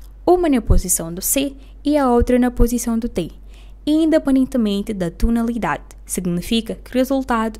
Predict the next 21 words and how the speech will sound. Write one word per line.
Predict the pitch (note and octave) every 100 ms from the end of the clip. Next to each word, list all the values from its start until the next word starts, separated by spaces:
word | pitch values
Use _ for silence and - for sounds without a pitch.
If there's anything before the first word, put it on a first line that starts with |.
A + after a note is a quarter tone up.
| -
é | D4+
positivo | - - F3+ E3+ E3 F#3 - - - - G3
e |
deverá | E3+ E3 E3 F3+ A3
procurar | A3 B3+ C4 A3+ G#3 A3 - - -
uma | D#4+
unidade | D#4+ C#4+ C#4+ C#4
sanitária | C#4 C#4+ C#4 A#3+ A#3 F3
mais | E3+ -
próxima | - G3 G3+ A3 G#3+ A3 - -
ou | E4+ E4+
um | E4+
conselheiro | F4 D#4+ E4 D4 C#4+ C#4+
que | D4
faz | C#4 - B3+ C4
a | C4+
testagem | C4+ C4 A#3 A3+ A#3
de | A3+
H | A#3+
I |
V | A3+ G#3 G3+